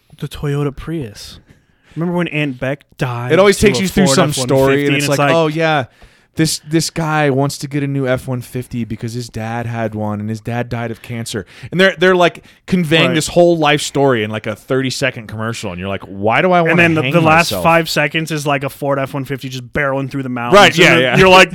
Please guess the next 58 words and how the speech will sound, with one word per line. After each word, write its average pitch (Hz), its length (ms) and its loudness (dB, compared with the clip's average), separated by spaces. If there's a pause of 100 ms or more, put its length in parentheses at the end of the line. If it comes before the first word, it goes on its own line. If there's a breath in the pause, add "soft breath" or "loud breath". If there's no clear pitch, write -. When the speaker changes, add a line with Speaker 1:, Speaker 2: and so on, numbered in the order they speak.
(140)
Speaker 1:
"What 254 240 4
the 494 120 6
fuck?" 285 540 4
Like, 185 240 2 (260 loud breath)
Speaker 2:
Zero 147 220 4
percent 170 300 2
A 175 100 2
P 175 160 2
R. 127 280 6
And 208 100 -2
you're - 80 0 (100)
Speaker 1:
Yeah. 151 220 -2
Speaker 2:
like, 220 260 -8
<laughs> - 0 -
"Okay, 147 300 -10 (120)
what 180 140 -8
are 175 60 -4
we 147 80 -4
doing?" - 100 -12
Speaker 1:
"Starting 175 300 6
at 151 120 2
forty 196 380 4
million 170 680 6
dollars," 127 640 4
and 127 100 -6
you're 123 80 -8
like, 120 140 -10 (360)
you 165 100 -2
know 208 80 4
what 240 140 4
the 185 80 -8
kind 175 240 -2
of 151 100 -2
a 123 60 -8
good 135 240 -6
car 127 200 -6
commercial 139 380 -6
would 147 120 -2
be 143 260 0
is 131 100 -8
that 135 180 -2
fucking - 300 -8
Scary 143 460 -6
Ass 151 180 -2
video 131 300 -6
where 135 160 -4
you, 123 180 -10
their 143 180 -8
parents 143 380 -6
were 139 60 -4
like, 120 120 -6
"All 123 60 -6
right, 170 180 -4
watch 120 280 -8
the 151 60 -8
car 175 280 -4
go 143 180 -4
down," 143 220 -4